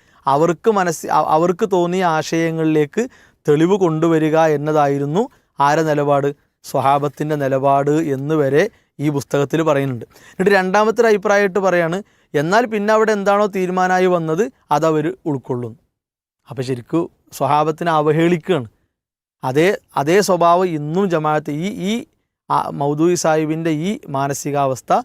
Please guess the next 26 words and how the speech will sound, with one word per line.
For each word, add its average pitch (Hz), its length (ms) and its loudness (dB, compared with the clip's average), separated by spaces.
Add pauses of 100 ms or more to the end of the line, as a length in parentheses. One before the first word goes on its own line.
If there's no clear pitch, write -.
(300)
ഇന്നും 151 340 0
ജമാഅത്തെ 143 460 -2
ഇസ്ലാമി 135 380 -4
പല 135 200 -2
വിഷയങ്ങളിലും 135 600 -2
എന്ത് 127 140 -6
ചെയ്യുന്നുണ്ട്? 131 320 -2 (360)
തുടർന്ന് 131 340 -4
കൊണ്ടുപോകുന്നുണ്ട്. 123 760 -4 (280)
അപ്പോൾ 127 180 -4
ഒരിക്കലും 156 420 0 (340)
ഇവിടെ, 143 300 2 (180)
ഏഹ്, 139 260 2
തൊള്ളായിരത്തി 143 440 -2
നാൽപതുകളിൽ 147 640 0 (360)
മൗദൂദി 139 340 -2
സാഹിബ് 135 340 -2
കൊണ്ടുവന്ന 131 540 -2 (180)
ഖുർആൻ 139 320 -2
ദുർവ്യാഖ്യാനിച്ച് 131 800 -2 (420)
അതുപോലെ 135 360 0
തന്നെ, 135 340 -2 (120)
ഏഹ്, 135 220 -2
ഇസ്ലാമിൻ്റെ 135 500 -4
ചരിത്രങ്ങളെ, 143 640 0 (460)
ഏഹ്, 135 200 0